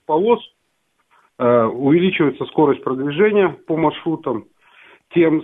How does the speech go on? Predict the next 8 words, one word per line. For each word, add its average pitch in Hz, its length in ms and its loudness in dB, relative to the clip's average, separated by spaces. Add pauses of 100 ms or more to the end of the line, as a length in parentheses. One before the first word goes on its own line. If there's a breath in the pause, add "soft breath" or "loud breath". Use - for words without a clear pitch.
самым, 151 540 2
э, 117 1000 -8 (800 soft breath)
получается 139 600 0
у 131 100 2
нас, 127 200 2 (100)
что 123 360 -2
когда 123 320 -2 (140)
собираемость, 170 600 2